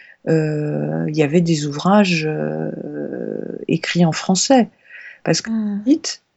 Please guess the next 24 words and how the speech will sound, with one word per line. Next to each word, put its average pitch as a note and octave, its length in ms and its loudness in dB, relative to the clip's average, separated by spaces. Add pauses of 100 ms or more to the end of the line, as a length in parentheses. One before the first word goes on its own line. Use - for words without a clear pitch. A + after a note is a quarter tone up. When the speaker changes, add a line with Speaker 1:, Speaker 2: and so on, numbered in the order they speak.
(140)
Speaker 1:
euh, C#3+ 340 2
parlait E3 340 2
français. G#3 520 2 (680)
Au F3 80 6
dix-neuvième F3 480 6
siècle, E3 280 2
c'est E3+ 80 2
la D3+ 120 2
bourgeoisie. D#3 680 2 (500)
Euh, D3+ 540 2
au E3+ 140 6
siècle E3 400 4
précédent, F3 800 4 (520)
en D#3+ 120 2
Russie E3 480 2
comme D#3+ 240 2
en D3 100 -2
Europe D3+ 340 2
du C#3+ 140 0
Nord, F#3+ 420 6 (400)
ce - 260 -2
sont D#3 260 -2
les D3 140 0
princes - 680 2